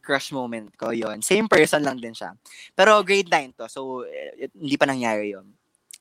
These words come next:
Like, so, super crush. Parang, sa alala ko, nag-chat kami, girl.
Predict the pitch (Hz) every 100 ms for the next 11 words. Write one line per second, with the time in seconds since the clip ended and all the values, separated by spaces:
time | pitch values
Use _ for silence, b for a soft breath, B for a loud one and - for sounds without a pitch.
0 | _ 165 123 147 143 - 175 180 131 -
1 | - 160 151 B B - 208 202 190 202
2 | 196 - 202 - - 190 160 139 135 147
3 | 175 175 151